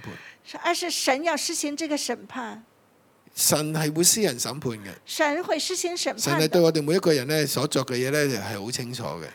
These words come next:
Speaker 2: 神對我們每一個人做的事情很清楚。
Speaker 1: 神可以施恩。
Speaker 2: 神可以施恩。
Speaker 1: 神亦都可以審判。
Speaker 2: 神也可以審判。
Speaker 1: 只係問題我哋想選擇咩？
Speaker 2: 問題是我們要選擇什麼？
Speaker 1: 我選擇，誒，個施恩嘅手啊。
Speaker 2: 我們是選擇施恩的手。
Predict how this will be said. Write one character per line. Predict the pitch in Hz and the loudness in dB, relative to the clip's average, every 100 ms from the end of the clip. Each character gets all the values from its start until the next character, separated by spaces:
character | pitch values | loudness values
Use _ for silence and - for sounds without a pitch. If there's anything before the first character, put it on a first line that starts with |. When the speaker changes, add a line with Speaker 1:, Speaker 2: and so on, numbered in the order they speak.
| - | -8
Speaker 2:
神 | - 302 330 | -2 -2 0
對 | 392 | -2
我 | 349 254 | 0 0
們 | 285 | -2
每 | 294 294 | -2 -2
一 | 330 | -2
個 | 311 | 0
人 | 262 233 | 0 -2
做 | - 320 | 0 0
的 | 254 | 0
事 | - 277 | -6 -6
情 | 262 | -8
很 | 233 214 | -8 -6
清 | - 302 349 | -4 -4 -4
楚。 | 339 - - _ | -6 -8 -14 _
Speaker 1:
神 | - 120 123 | 0 0 0
可 | 143 | 0
以 | 160 | 2
施 | 135 151 147 | 2 2 0
恩。 | 139 135 _ - - | -2 -4 _ -20 -12
Speaker 2:
神 | - 269 294 | -4 -2 -2
可 | - 349 | -2 0
以 | 254 | 0
施 | - 320 | -2 0
恩。 | 339 381 453 - | 2 0 -2 -10
Speaker 1:
神 | - 190 120 | -4 -4 -4
亦 | |
都 | - 165 | 2 2
可 | 147 | 2
以 | 147 | 0
審 | 127 110 131 | -2 -4 -6
判。 | 104 90 - - | -8 -8 -20 -16
Speaker 2:
神 | - 285 285 349 | -2 0 0 0
也 | 285 | 0
可 | 285 320 | 2 0
以 | |
審 | 294 262 202 | 0 -2 -4
判。 | 233 240 | -4 0
Speaker 1:
只 | 202 | 4
係 | 196 | 4
問 | 151 131 | 2 -4
題 | |
我 | 104 120 | -4 -2
哋 | 123 | -4
想 | 117 131 | -4 -4
選 | - 127 139 | -4 -4 -6
擇 | 123 92 | -8 -6
咩？ | 110 92 - - | -8 -8 -12 -4
Speaker 2:
問 | 392 320 | -4 -2
題 | 302 | -2
是 | 294 330 | -2 -2
我 | 339 233 | -2 -2
們 | 269 | 0
要 | 302 | 0
選 | 285 294 233 - | 0 0 -2 -4
擇 | 226 | -8
什 | - | -4
麼？ | - | -2
Speaker 1:
我 | |
選 | - 165 196 | 0 2 2
擇， | 160 | 0
誒， | - - 143 | 0 -4 -4
個 | 151 | 2
施 | - 196 185 | 4 4 2
恩 | 165 | 0
嘅 | 143 | -2
手 | 131 127 | -2 -2
啊。 | 147 160 - - | -4 -6 -12 -8
Speaker 2:
我 | 262 | -4
們 | 294 | -2
是 | 339 370 | -2 -4
選 | - 311 220 | -2 -2 -2
擇 | 285 | -2
施 | - 415 | 0 2
恩 | 403 403 | 2 0
的 | 359 | -4
手。 | - 233 | -4 -6